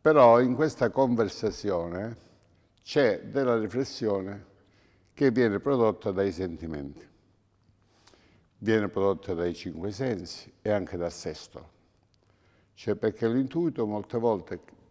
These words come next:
che può essere positivo, se è immediata-, immediat-, è immediatezza nel senso buono del termine, è istinto invece se, eh,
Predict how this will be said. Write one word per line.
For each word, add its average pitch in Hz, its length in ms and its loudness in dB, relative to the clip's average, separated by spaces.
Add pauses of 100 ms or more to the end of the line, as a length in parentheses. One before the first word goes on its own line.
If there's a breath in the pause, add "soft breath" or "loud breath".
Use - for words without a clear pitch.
che - 160 -8
può 98 160 -4
essere 90 520 -6 (220)
positivo, 101 760 -4 (600 soft breath)
se - 640 -2
è - 80 -4
immediata-, 101 1200 -2
immediat-, 101 640 0 (100)
è 120 80 4
immediatezza 104 1200 2 (640 soft breath)
nel 107 260 -4
senso 101 680 -4
buono 101 420 2
del 92 220 -2
termine, 80 600 -8 (120)
è 135 100 2
istinto 156 880 -2 (440)
invece 117 540 -4
se, 104 540 -4
eh, 90 340 -12